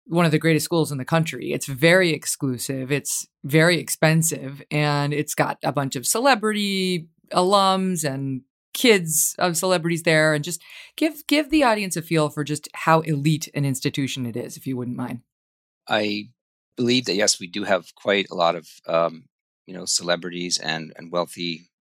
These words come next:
Speaker 2: uh, children of wealthy parents at the school. Um, I'm not sure that we have as many celebrities as some of the other famous schools, uh,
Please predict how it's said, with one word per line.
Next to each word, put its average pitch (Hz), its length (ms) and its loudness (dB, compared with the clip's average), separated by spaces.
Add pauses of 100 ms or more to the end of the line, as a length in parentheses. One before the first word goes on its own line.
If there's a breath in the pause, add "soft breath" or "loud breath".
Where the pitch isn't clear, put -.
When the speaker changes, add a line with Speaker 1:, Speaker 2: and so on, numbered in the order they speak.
(120)
Speaker 2:
uh, 82 180 -16 (600)
children 95 300 -4
of 87 60 -8
wealthy 85 280 -8
parents 90 480 -2
at - 120 -10
the - 80 -10
school. 98 500 -6 (640)
Um, 90 280 0
I'm - 140 -2
not 151 180 0
sure 135 220 0
that 113 80 -6
we 101 120 -10
have 98 200 -2
as 87 140 -10
many 95 320 -6
celebrities 95 640 -4
as 85 100 -2
some 87 200 -2
of 80 100 -14
the 85 140 -6
other 104 440 -4 (120)
famous 101 420 -4
schools, 98 760 -6
uh, 92 280 -6